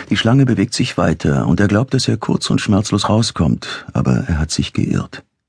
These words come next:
Die Kassiererin möchte ein Schwätzchen halten. „Ich glaube, ich habe Sie schon mal gesehen“, sagt sie zu ihm. „Das bezweifle ich.“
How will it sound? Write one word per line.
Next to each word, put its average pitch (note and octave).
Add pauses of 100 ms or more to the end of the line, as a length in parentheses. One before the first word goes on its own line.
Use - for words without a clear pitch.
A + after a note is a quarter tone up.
(160)
Die -
Kassiererin - (140)
möchte -
ein -
Schwätzchen -
halten. - (1200)
„Ich -
glaube, D#3
ich E3+
habe C3
Sie A2+
schon G2
mal F#2
gesehen“, E2+ (320)
sagt -
sie -
zu -
ihm. - (760)
„Das -
bezweifle -
ich.“ -